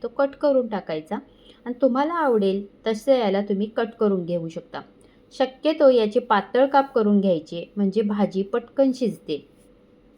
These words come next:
आणि ही भाज-, अ, ही कारली कट करून झाल्यानंतर याच्यामध्ये जर कडक बिया असतील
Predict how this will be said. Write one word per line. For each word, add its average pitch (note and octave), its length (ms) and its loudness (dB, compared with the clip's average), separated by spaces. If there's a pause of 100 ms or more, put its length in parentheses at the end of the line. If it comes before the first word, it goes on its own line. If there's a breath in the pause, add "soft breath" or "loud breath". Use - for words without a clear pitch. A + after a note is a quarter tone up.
(640 soft breath)
आणि A3+ 140 2
ही C4+ 180 2
भाज-, C4+ 280 2 (240)
अ, G3+ 100 0 (200)
ही A3 160 0
कारली C4 420 4
कट A3+ 300 0
करून A3+ 240 6
झाल्यानंतर G#3 500 0
याच्यामध्ये G3 520 0
जर A3+ 140 -2
कडक A3+ 320 0
बिया G3+ 240 2
असतील E3+ 320 -6